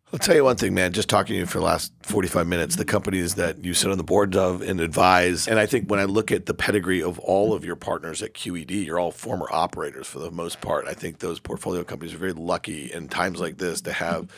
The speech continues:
guys and gals like you to be able to help them through this thing. Because again, you said this a couple times during this conversation, this is complicated stuff, and you happen to be focused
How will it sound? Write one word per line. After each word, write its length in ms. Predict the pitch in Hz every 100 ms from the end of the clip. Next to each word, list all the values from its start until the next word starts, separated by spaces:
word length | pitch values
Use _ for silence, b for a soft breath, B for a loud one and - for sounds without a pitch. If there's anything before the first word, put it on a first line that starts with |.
| B B - -
guys 460 | - 113 113 104 -
and 180 | - 87
gals 460 | 104 92 85 85
like 240 | - 90 -
you 400 | 113 104 80 78
to 80 | 85
be 140 | 90
able 140 | 87 87
to 60 |
help 220 | 82 87
them 100 | 90
through 200 | 80 110
this 160 | 98 90
thing. 160 | 90 85
Because 240 | 85 90
again, 320 | 82 120 98 B B B
you 80 | 104
said 200 | - 104
this 100 | 92
a 60 |
couple 240 | - 110 -
times 340 | - 107 135
during 160 | 120 85
this 140 | 80
conversation, 560 | - 73 - - - - B B
this 240 | 127 151 160
is 120 | 131
complicated 800 | - - 110 113 - 110 92 -
stuff, 640 | - - 135 - - - -
and 120 | 101
you 140 | 123
happen 340 | 113 110 113 104
to 60 |
be 120 | 95 98
focused 580 | - 113 104 92 87